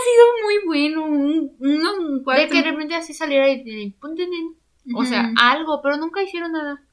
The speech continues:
Speaker 1: Yo
Speaker 2: Hasta
Speaker 1: la
Speaker 2: en las entrevistas se hacían de que, "Ay, no sé, no sé", pues ya hubieran dicho una vez que no.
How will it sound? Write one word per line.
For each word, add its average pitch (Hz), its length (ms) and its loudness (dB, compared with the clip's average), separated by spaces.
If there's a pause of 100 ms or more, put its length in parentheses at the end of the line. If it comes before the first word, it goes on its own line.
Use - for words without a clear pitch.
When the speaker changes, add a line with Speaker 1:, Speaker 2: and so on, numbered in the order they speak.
(200)
Speaker 1:
Yo 254 200 4
Speaker 2:
Hasta 349 120 6
Speaker 1:
la 320 60 10
Speaker 2:
en 302 60 2
las 311 120 4
entrevistas 285 640 0
se 233 100 -2
hacían 214 260 -4
de 233 160 -6
que, 202 100 -8
"Ay, 392 280 0
no 302 120 -4
sé, 240 200 -6
no 208 120 -10
sé", 202 140 -10
pues 220 140 -6
ya 208 100 2
hubieran 262 200 -2
dicho 240 220 -6
una 294 140 0
vez 302 160 -4
que 330 100 -8
no. 285 320 -4